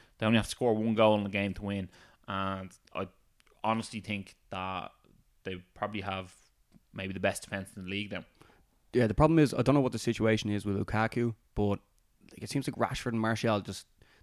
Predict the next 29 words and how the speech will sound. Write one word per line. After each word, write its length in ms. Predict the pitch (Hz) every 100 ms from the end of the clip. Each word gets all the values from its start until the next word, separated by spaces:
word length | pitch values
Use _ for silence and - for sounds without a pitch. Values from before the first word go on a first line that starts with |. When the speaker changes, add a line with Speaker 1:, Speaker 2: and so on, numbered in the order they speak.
| -
Speaker 2:
they 80 |
need, 140 | 120 135
like, 120 | 113
five 400 | - 110 113 113
chances 360 | - 107 101 -
to 60 |
score 340 | - - 104 95
goals. 400 | 104 110 95 -
Like, 80 | 95
they're, 80 |
like, 400 | 101 - 95 107
you 80 | 107
know, 80 | 120
they're 140 | 120
lacking 320 | 110 117 110 110
that 120 | 101
one 140 | 107
player 240 | 107 101 101
who 120 | 104
Speaker 1:
Mm. 40 |
Speaker 2:
can 220 | 101 95 - _ _ _ _ _ _
score 340 | - - 120 117
one 320 | 104 113 107
out 120 | 104
of 40 | 101
two 200 | - 104
shots, 340 | - 98 -
you 60 | 85
know? 160 | 98